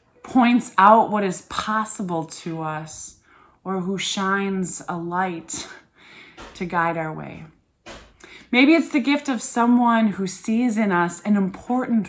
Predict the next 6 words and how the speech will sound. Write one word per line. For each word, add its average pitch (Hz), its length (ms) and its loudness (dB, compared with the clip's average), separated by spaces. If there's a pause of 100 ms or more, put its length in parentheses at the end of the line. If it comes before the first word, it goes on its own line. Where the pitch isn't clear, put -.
role 196 440 -4
for - 300 -12
us 156 340 -8
to 165 100 -10
fulfill. 143 760 -12 (1080)
Maybe 165 720 -4